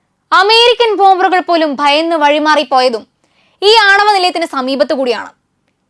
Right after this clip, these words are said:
ഇറാനിലെ റഷ്യൻ ആണവ നിലയത്തിലേക്കാണ് സമ്പുഷ്ടീകരിച്ച യുറേനിയം ഇറാൻ സേന മാറ്റിയതെന്ന വിവരം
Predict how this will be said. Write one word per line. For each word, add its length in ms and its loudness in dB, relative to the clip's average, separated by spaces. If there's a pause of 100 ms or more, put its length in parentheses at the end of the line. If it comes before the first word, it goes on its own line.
(180)
ഇറാനിലെ 440 2 (260)
റഷ്യൻ 280 -6 (220)
ആണവ 280 0
നിലയത്തിലേക്കാണ് 640 0 (640)
സമ്പുഷ്ടീകരിച്ച 680 0 (100)
യുറേനിയം 360 0 (640)
ഇറാൻ 280 2
സേന 160 -4 (160)
മാറ്റിയതെന്ന 580 -2
വിവരം 280 0